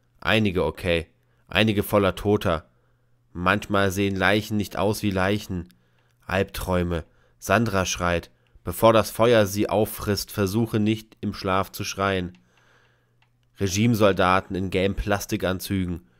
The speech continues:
suchen, töten alle und jeden. Er hat auf die Wand geschrieben, „Schwarze Revolutionsfront.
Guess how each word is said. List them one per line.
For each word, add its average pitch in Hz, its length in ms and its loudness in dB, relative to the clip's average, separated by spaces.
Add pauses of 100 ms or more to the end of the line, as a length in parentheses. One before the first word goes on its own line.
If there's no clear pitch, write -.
suchen, 104 520 -2 (420)
töten 113 340 2
alle 117 280 6
und 107 200 4
jeden. 101 460 2 (1160)
Er 87 180 0
hat 113 200 0
auf 101 220 0
die 98 180 -4
Wand 104 280 2
geschrieben, 98 600 -4 (540)
„Schwarze 104 560 2
Revolutionsfront. 107 1300 0